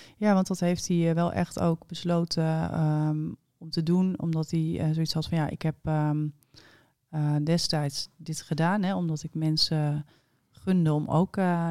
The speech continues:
die kinderwens in vervulling te laten gaan. En nu kan ik, hè, het, het kind wat daaruit is ontstaan, of het mens wat daar is onts-, ontstaan, ook nog helpen door, eh, antwoord te geven op vragen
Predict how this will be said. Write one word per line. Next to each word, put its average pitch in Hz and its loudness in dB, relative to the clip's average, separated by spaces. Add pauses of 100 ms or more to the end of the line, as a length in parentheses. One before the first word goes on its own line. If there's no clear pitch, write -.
die 165 -4
kinderwens 160 0
in 160 -2
vervulling 160 -2
te 156 -6
laten 151 -4
gaan. 160 -2 (580)
En 151 0
nu 160 2
kan 165 2
ik, 151 -2
hè, 160 -2 (180)
het, 139 -12
het - -6 (120)
kind 180 4
wat 147 2
daaruit 156 0
is - -4
ontstaan, 165 0
of 160 -4
het 143 -2
mens 151 -2
wat 147 -4
daar 147 0
is 147 -2
onts-, - -4
ontstaan, 160 -2
ook 160 -2
nog 160 -4
helpen 156 0
door, 151 2
eh, 147 -2
antwoord 156 -4
te - -20
geven 147 -4
op - -16
vragen 135 -4